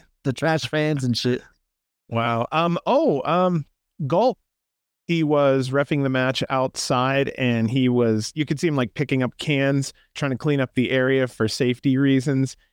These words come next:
Speaker 2: and then trying to ref at the same time. Then here comes Perch. You saw him out there helping with some duties.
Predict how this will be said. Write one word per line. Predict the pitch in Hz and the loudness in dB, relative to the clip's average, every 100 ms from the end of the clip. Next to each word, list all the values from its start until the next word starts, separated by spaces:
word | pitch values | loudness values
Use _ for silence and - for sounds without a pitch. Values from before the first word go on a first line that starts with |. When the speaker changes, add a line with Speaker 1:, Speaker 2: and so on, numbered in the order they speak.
| _ | _
Speaker 2:
and | 151 180 | -2 0
then | 185 | 0
trying | - 214 202 | 0 0 0
to | 175 | 0
ref | 135 131 139 - | 0 0 0 -2
at | 147 | -4
the | 117 | -4
same | - 131 127 | -2 0 0
time. | 127 131 127 135 127 _ _ _ | 0 0 0 0 -4 _ _ _
Then | 135 170 185 | -4 0 0
here | 156 175 165 | 0 0 0
comes | 180 156 143 | -2 -2 -2
Perch. | - - 147 156 - | -4 0 0 2 0
You | 131 | 0
saw | 151 135 | 0 0
him | 135 135 | 0 0
out | 131 127 | 0 0
there | 131 127 | 0 0
helping | 139 123 131 127 | 0 0 0 0
with | 127 | 0
some | - 127 | 0 0
duties. | 120 135 131 135 | 2 2 2 2